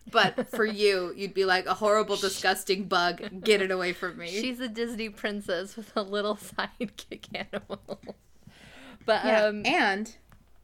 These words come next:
Speaker 2: she's told,
Speaker 1: Uh,
Speaker 2: they're told that it's, so it's about as big as the palm of her hand, a creature that looked like a kremlin, but with wings that folded along the back.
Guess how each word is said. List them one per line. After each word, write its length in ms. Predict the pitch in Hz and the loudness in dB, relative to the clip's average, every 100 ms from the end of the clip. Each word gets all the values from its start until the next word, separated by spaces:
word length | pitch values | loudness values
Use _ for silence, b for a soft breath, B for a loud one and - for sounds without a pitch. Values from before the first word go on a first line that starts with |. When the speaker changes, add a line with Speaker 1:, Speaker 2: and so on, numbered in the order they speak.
| - _ _ - _ - _ - - _ _ _ - _ - | -20 _ _ -20 _ -20 _ -20 -20 _ _ _ -20 _ -12
Speaker 2:
she's 320 | - 240 - | -6 -6 -6
told, 320 | 247 247 240 - | -2 -2 -2 2
Speaker 1:
Uh, 420 | 220 208 208 208 B B - | 6 6 6 2 B B 0
Speaker 2:
they're 180 | 220 226 | 0 0
told 400 | - 240 233 202 | 0 0 0 0
that 580 | 202 196 185 - - - - | 2 4 2 0 -12 -12 -6
it's, 340 | 196 - - - | -6 -6 -18 -10
so 220 | - 202 | -2 0
it's 200 | 196 - _ - | -2 -8 _ -4
about 580 | 190 185 185 - 190 | 2 2 2 0 0
as 160 | 185 185 | 0 -4
big 200 | 185 202 | -4 -2
as 120 | 240 | -2
the 100 | 302 | -4
palm 220 | - 277 | -4 -4
of 120 | 277 269 | -4 -6
her 140 | 302 | -6
hand, 320 | 220 202 202 | -2 -2 -2
a 80 | 185 | -6
creature 400 | - 226 226 269 | -8 -6 -4 0
that 180 | 262 208 | 0 -2
looked 160 | 214 220 | -6 -4
like 140 | 214 | -4
a 60 | 208 | -6
kremlin, 540 | - 285 269 220 202 | -6 -6 -4 -4 -4
but 180 | 196 160 | -4 -6
with 160 | 190 185 | -8 -12
wings 400 | 190 220 226 - | -10 -8 -8 -8
that 160 | 202 | -8
folded 320 | - 190 190 190 | -6 -4 -4 -6
along 320 | 180 185 202 | -6 -6 -6
the 80 | 208 | -4
back. 320 | 175 202 | -2 -4